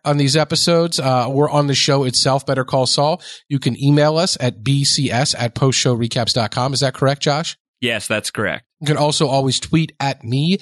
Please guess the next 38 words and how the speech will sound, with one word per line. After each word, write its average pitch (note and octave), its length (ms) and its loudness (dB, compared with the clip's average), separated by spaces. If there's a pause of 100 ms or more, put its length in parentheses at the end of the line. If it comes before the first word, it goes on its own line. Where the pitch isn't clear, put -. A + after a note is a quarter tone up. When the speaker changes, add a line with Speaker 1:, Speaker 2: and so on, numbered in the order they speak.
(240)
Speaker 1:
I C#3 180 -4
am C3 200 -2
at C#3+ 260 -2
A D3 240 2
C C3 420 0
Mazzaro A#2+ 560 2
with B2 200 -4
two D3+ 220 2
Z's G#2+ 480 0
and G#2 160 -2
one A#2+ 280 0
R. A#2+ 360 0 (280)
And C#3+ 80 -2
Josh, E3 280 -2
you E3+ 180 2
are D#3 240 2
at E3 200 -8
Round D3+ 520 0
Howard, D3 460 0
which C3+ 240 -2
is C3+ 220 2
like C3+ 340 -2
a C3 100 -2
Howard C#3+ 280 -2
Hamlin, D3+ 380 2
but D#3 120 -2
rounder. E3 340 0
Is D3 80 0
that D3+ 100 2
right? D#3+ 240 -2 (100)
Speaker 2:
That A#2+ 240 -2
it, B2 140 -2 (120)
that C3+ 200 0
is C#3 160 -2
correct. G#2 380 -4
Like F#2 120 -8
Howard B2 340 -2
Hamlin, A2 520 -4